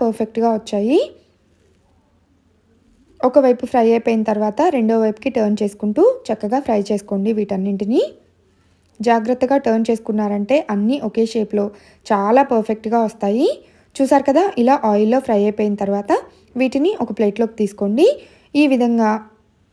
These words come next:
కట్ చేసుకున్న పీస్‌కి కొంచెం పొడి ఫ్లోర్ అప్లై చేసుకున్నారంటే ఆయిల్‌లో వేసిన తర్వాత కూడా మనకి అసలు లోపల స్టఫింగ్ బయటికి రాదు. నేను ఫస్ట్ అప్లై చేయటం మర్చిపోయాను, so తర్వాత అప్లై చేశాను, అందుకోసమే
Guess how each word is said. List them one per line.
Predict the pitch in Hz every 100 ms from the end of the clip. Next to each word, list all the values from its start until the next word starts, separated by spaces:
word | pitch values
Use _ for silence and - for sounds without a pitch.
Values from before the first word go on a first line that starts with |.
| _
కట్ | - 214 -
చేసుకున్న | 269 302 269 269
పీస్‌కి | 233 220 - 214 254
కొంచెం | 254 247 254
పొడి | 220 214
ఫ్లోర్ | 254 254 240
అప్లై | 226 214 214
చేసుకున్నారంటే | 202 - 202 196 196 208 311 523 - - - 233
ఆయిల్‌లో | 247 277 285 226
వేసిన | 220 240 226
తర్వాత | 214 208 202 -
కూడా | 214 226
మనకి | 208 285 311 208
అసలు | - 240 349 233
లోపల | 202 220 226
స్టఫింగ్ | 214 208 277 214
బయటికి | 196 202 208
రాదు. | 190 180 359 539 - - -
నేను | 247 226
ఫస్ట్ | 208 - 277
అప్లై | - 240 247
చేయటం | 233 247 233
మర్చిపోయాను, | 202 - 214 202 202 320 392
so | 233 196
తర్వాత | 196 220 233 220
అప్లై | 214 208
చేశాను, | 202 196 196 240 285
అందుకోసమే | 214 208 208 202 269